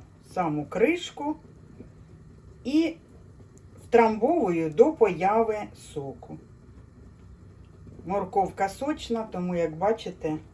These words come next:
соку в ній багато. І все, закриваємо. Ну, от і все, друзі. Ще додала я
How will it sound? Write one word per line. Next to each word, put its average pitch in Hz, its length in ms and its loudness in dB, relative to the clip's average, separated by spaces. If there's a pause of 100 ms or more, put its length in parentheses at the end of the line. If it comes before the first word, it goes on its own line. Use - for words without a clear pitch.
(180)
соку 226 400 0
в 147 80 -4
ній 135 260 -10
багато. 127 560 -10 (760)
І 330 100 -4
все, 196 360 -8
закриваємо. 147 840 -6 (2500)
Ну, 302 400 0
от 240 240 0
і 220 60 -2
все, 302 360 -4
друзі. 294 600 -2 (600)
Ще - 340 0
додала 190 640 2
я 160 300 -2